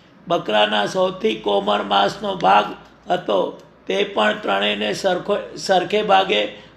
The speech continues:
આવે તેની બરાબર તકેદારી રાખી હતી. સિંહે જ્યારે ગધા-, ગધેડાએ પાડેલા ભાગ જોયા ત્યારે એના ગુસ્સાનો પાર ન રહ્યો. એ તો આવા ભાગ પાડનાર ગધેડા ઉપર ખૂબ જ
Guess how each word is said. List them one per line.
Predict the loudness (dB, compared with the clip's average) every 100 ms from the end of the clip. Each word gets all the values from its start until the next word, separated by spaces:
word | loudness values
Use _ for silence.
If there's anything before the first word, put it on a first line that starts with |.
| -2
આવે | 2 2 2
તેની | -2 -6 -6 -8
બરાબર | -4 -2 0 0 -2
તકેદારી | -4 -12 -6 -4 2 2 2
રાખી | 0 -2 -2 0 0
હતી. | 0 -8 -10 -12 -20 -20 -20 -14
સિંહે | -2 2 2
જ્યારે | 4 4 4
ગધા-, | 2 0 0 -2 -2 -12 -2
ગધેડાએ | 0 2 0 2 4 2
પાડેલા | 0 0 2 2 2 0 0 -16 -20 -12 2
ભાગ | 4 4 0
જોયા | -2 2 2 0 -6 -20 _ _
ત્યારે | -2 0 0
એના | -2 -4 -4 -2 -2
ગુસ્સાનો | -2 -4 -2 -2 0 -4
પાર | 2 4 4
ન | 2
રહ્યો. | -2 -2 -4 -6 -10 -20 -20 _ -6
એ | -6
તો | -4 2
આવા | 2 4 4 4 4
ભાગ | 4 2 2 0 -12 -18 -20 _ 0
પાડનાર | 0 2 0 -2
ગધેડા | -2 -4 -4 0 2
ઉપર | 2 0 -2 -2
ખૂબ | -4 -2 0
જ | 0